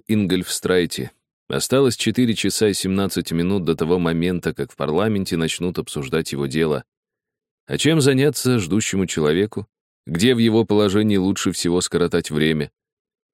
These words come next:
И Лео заходит в кафе «Насест». Он садится у длинной стойки, зал почти пустой. Сегодня будний день и еще довольно рано. «Кофе, пожалуйста, и утреннюю газету». Он пьет черный кофе,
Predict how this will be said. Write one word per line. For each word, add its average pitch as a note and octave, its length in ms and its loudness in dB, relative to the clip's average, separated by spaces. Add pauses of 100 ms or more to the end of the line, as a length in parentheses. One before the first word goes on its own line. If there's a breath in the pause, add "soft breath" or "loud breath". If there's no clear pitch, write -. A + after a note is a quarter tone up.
(120)
И - 80 -2
Лео D3 260 4
заходит C3 440 0
в - 80 -20
кафе G#2+ 340 2
«Насест». - 640 -6 (680)
Он G2+ 160 2
садится A2+ 480 2
у - 20 2
длинной G#2 360 2
стойки, G2 560 -2 (140)
зал E2+ 280 2
почти - 340 -2
пустой. E2 540 -2 (520)
Сегодня C#3 380 2
будний A#2+ 360 2
день G#2+ 360 2
и G2 80 0
еще G2 260 0
довольно F2+ 520 2
рано. C#2+ 320 -2 (880)
«Кофе, D3+ 320 2
пожалуйста, F#2+ 560 2
и - 180 0
утреннюю B2 460 4
газету». G2+ 440 2 (640)
Он D#2 140 0
пьет E2 260 2
черный D#2+ 380 2
кофе, E2 400 0